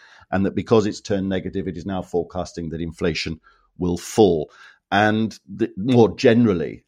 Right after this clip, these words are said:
and part of that mechanism is that beca-, inflation will fall because the economy will slow. And as you rightly say,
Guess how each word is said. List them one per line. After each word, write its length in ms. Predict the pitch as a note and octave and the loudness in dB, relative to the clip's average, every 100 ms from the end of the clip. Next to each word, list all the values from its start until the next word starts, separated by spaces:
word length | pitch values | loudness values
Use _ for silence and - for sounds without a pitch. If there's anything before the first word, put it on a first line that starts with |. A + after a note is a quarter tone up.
| _ | _
and 220 | F#2+ F#2+ E2+ | -8 -8 0
part 340 | A2+ A2 - | 2 2 0
of 100 | F#2+ | -2
that 240 | G2+ F2 | -2 -2
mechanism 720 | G2+ G2 G#2+ G2 E2+ D#2+ C#2+ C#2 | -2 -2 -2 -4 -4 -4 -8 -6
is 160 | F#2+ F#2 | -8 -6
that 140 | - - - | -8 -10 -10
beca-, 260 | G#2 - - - | -8 -6 -8 -4
inflation 500 | G2 F2+ A2 G#2+ G2 | -6 2 0 2 -4
will 120 | F2+ | -6
fall 260 | F2+ F#2 F2+ | -2 -2 -2
because 280 | F#2 F#2+ F2 | -6 -8 -6
the 100 | E2+ | -8
economy 500 | - - G#2 F2+ E2 | -6 -4 -2 -2 -4
will 140 | E2+ | -6
slow. 400 | F2+ - G#2 D#2 - _ _ _ | -6 0 2 2 -2 _ _ _
And 100 | G#2+ | -4
as 160 | G#2+ - | -4 0
you 140 | A#2 | -2
rightly 460 | G#2 A2 A2+ - G2 | 2 2 0 -4 -8
say, 460 | - A#2+ G#2 D2 | -2 0 0 -2